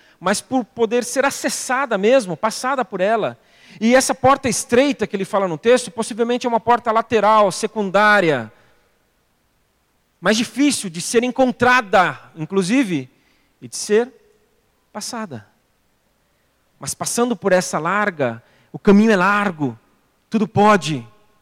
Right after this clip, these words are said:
a gente leva tudo, conduz à perdição.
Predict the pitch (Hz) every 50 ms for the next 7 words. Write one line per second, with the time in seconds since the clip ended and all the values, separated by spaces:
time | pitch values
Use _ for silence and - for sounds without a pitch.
0 | _ _ _ _ _ _ _ _ - 139 156 - 196 240 240 233 220 - 226 240
1 | 247 240 160 165 135 117 107 _ _ _ _ _ _ _ _ _ _ _ _ _
2 | _ _ _ _ _ _ _ _ _ _ - 147 139 143 190 175 185 - 196 175
3 | 165 147 - - 170 151 151 151 135 113 107